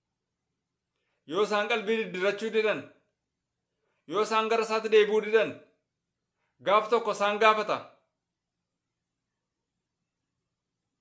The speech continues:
Har'a gaafachuu danda'a, bor gaafachuu danda'a, gaaf tokkicha garuu hin gaafata. Kanaaf yeroo hundumaa qalbii diddirrachuun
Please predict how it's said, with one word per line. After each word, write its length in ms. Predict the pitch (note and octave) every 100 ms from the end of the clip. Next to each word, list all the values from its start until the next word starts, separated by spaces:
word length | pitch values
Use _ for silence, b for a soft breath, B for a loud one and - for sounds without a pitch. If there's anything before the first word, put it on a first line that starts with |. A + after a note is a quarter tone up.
| _ _ _ C#3
Har'a 200 | F3 G3
gaafachuu 440 | G3+ G3 G3+ A3
danda'a, 360 | A3 G#3 G#3+ A#3+ - _ _ _ _ _ _ _ _ _ -
bor 180 | C#3 D#3
gaafachuu 400 | F3+ F3+ G#3 A3
danda'a, 400 | A3 G#3+ G#3+ A#3 A#3+ - _ _ _ _ _ _ _
gaaf 240 | C#3 F3+ G#3
tokkicha 360 | G3+ A3 A3+
garuu 200 | A#3 A3+
hin 80 | A3
gaafata. 400 | A3 G#3+ G3+ C3+ - - _ _ _ _ _ _ _ _ _ _ _ _ _ _ _ _ _ _ _
Kanaaf 320 | - G3 G#3+
yeroo 180 | G3 G#3+
hundumaa 500 | G#3+ G#3+ G#3+ G#3+ -
qalbii 340 | - G3 G3+ G3+
diddirrachuun 560 | F#3 F#3 G3 - G#3